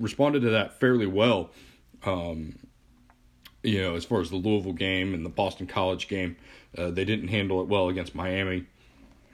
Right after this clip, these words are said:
So we'll have to, um, we'll have to wait and see, you know, what, what happens. But I think Florida State's, uh,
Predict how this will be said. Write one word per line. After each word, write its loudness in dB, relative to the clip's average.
So -2
we'll 0
have 2
to, 0
um, -6
we'll 2
have 0
to -6
wait 0
and -8
see, -6
you -4
know, -4
what, -4
what -2
happens. -6
But -2
I -2
think 4
Florida 2
State's, 0
uh, 2